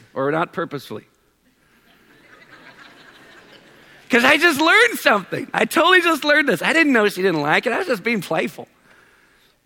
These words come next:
Not this past, not yesterday, but the week ago. We're at a soccer game, and I don't know if you noticed, it's hot.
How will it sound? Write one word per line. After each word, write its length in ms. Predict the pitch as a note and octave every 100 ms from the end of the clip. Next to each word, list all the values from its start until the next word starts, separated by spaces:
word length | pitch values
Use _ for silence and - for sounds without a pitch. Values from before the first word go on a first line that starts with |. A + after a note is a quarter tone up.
| _ -
Not 240 | F#3 A#3
this 160 | A#3 -
past, 320 | G#3+ G3 F#3
not 160 | G3+
yesterday, 380 | G#3+ G#3+ F#3 G3+
but 120 | F#3+
the 100 | E3+
week 180 | E3+ F3+
ago. 340 | E3 E3+ E3+ - _ _ _ _ -
We're 80 | E3+
at 80 | F#3+
a 20 |
soccer 360 | G3 F#3+ F#3+
game, 320 | F3+ F#3 F#3 F#3
and 100 | F3
I 100 | G#3
don't 100 | G3+
know 60 |
if 120 | E3 C#3+
you 40 |
noticed, 360 | C#3+ C#3+ C#3 -
it's 180 | F3+
hot. 400 | - F3 D3+ A2